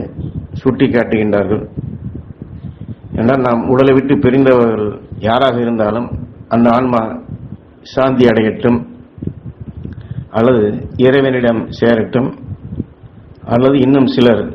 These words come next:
கைலாச பதவி அடைந்தார், அல்லது ஆண்டவனிடம் ஐக்கியமாகி அங்கே உள்ளார், இன்னும் இதையெல்லாம் விட மேலே சென்று விட்டார்.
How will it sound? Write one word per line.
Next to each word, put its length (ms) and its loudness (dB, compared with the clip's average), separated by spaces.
கைலாச 500 2
பதவி 320 2
அடைந்தார், 460 2
அல்லது 280 4
ஆண்டவனிடம் 640 0
ஐக்கியமாகி 680 2
அங்கே 280 4
உள்ளார், 380 4
இன்னும் 360 4
இதையெல்லாம் 500 2
விட 140 4
மேலே 320 4
சென்று 300 2
விட்டார். 380 2